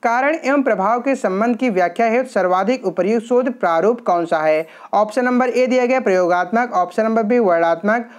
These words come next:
ऑप्शन नंबर सी अन्वेषणात्मक और लास्ट है ऑप्शन नंबर डी निदानात्मक। तो इस क्वेश्चन का राइट आंसर क्या हो जाएगा? इस क्वेश्चन का जो राइट आंसर होगा वह होगा हमारा ऑप्शन नंबर ए यानी कि प्रयोगात्मक। किसी घटना, स्थिति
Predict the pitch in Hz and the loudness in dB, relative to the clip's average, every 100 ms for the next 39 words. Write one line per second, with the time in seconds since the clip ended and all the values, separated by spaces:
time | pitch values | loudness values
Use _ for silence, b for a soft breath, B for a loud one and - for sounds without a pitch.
0 | B 208 214 214 254 254 254 262 277 214 | B -2 -2 -2 -2 0 0 0 -2 0
1 | 185 180 185 180 180 240 233 196 175 196 | 0 0 0 -2 -2 -2 0 0 0 -2
2 | 202 233 170 160 220 220 233 240 240 269 | 0 0 0 0 -2 -2 0 0 0 0
3 | 190 170 170 160 156 165 160 165 165 b | 0 0 0 0 -2 -2 -2 -2 -4 b
4 | b b 254 262 277 269 285 294 254 247 | b b -2 -2 -2 -2 0 0 0 0
5 | 254 254 233 196 185 190 202 202 233 339 | 0 -2 -2 0 0 2 2 2 0 -4
6 | - _ _ _ _ _ _ _ _ B | -12 _ _ _ _ _ _ _ _ B
7 | B B 254 269 277 269 285 294 262 277 | B B -4 -2 -2 -2 0 0 0 0
8 | 220 202 226 247 254 254 262 214 226 226 | 2 0 0 -2 0 2 2 2 2 2
9 | 233 240 240 240 254 165 160 - 226 233 | 0 0 0 0 2 0 0 -2 0 2
10 | 233 233 262 277 175 165 254 247 180 175 | 0 2 0 2 0 -2 -2 0 2 2
11 | 165 160 160 165 160 170 - _ _ B | 2 0 0 -2 0 -2 -6 _ _ B
12 | B B 254 247 311 226 214 220 233 247 | B B -2 0 0 0 0 0 0 0
13 | 226 214 247 | -4 -2 -4